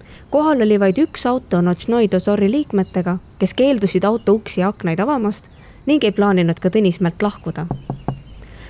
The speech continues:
Lõpuks ei jäänud korrakaitsjatel muud üle,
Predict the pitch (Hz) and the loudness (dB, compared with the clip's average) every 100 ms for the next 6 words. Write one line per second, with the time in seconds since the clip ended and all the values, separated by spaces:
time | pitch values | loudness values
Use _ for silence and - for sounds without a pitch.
0 | - 233 - 190 - 175 165 170 - 226 | -2 0 0 -2 0 0 2 0 0 0
1 | 185 175 175 - 180 190 190 294 226 175 | 0 0 -2 -2 -4 2 2 2 0 0
2 | 175 | -4